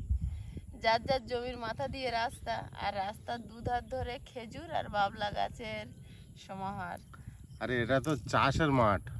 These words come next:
Speaker 1: চাষের মাঠ হলেও এই, এই রাস্তা দিয়ে জানো মানুষ কত, মানে,
Speaker 2: যাতায়াত করে অনেক
Speaker 1: যাতায়াত
Speaker 2: দূর
Speaker 1: করে,
Speaker 2: দূরান্তের অবশ্য।
Speaker 1: মাল নিয়ে আসতে যায়, সবজি,
Speaker 2: কিন্তু
Speaker 1: মাছ।
Speaker 2: খুব কম মানুষ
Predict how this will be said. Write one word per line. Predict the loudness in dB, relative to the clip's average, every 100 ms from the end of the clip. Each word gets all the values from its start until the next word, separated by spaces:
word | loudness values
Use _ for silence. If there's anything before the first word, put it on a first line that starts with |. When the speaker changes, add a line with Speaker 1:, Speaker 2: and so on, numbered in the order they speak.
| -8 -8 -10 -14 -12 -2 2 4 4
Speaker 1:
চাষের | 4 2 -2
মাঠ | -4 -4 -2 -4
হলেও | -2 -2 -2
এই, | -4 -4 -8 -6 -2
এই | 0
রাস্তা | 2 0 -2 -8
দিয়ে | -6 -6 -4
জানো | -4 -4 -8 -10 -12 -12 -8 -6 -4
মানুষ | -4 -6 -6
কত, | -4 0 2 2 0 0 0 0
মানে, | -4 -2 -2 2 4
Speaker 2:
যাতায়াত | 8 8 8 6
করে | 10 10 12 12
অনেক | 12 12 10
Speaker 1:
যাতায়াত | 10 8
Speaker 2:
দূর | 8
Speaker 1:
করে, |
Speaker 2:
দূরান্তের | 10 10 10 10 8 8
অবশ্য। | 8 6 4
Speaker 1:
মাল | 0 -2
নিয়ে | -4 -4
আসতে | -6 -6 -4
যায়, | 2 4
সবজি, | 4 4 2 -2 -6 -4
Speaker 2:
কিন্তু | 0 0 2
Speaker 1:
মাছ। | -2 -2 -4 -6 -8 -10 -6 -6 8
Speaker 2:
খুব | 12 12 12
কম | 12 12 12 12
মানুষ | 12 12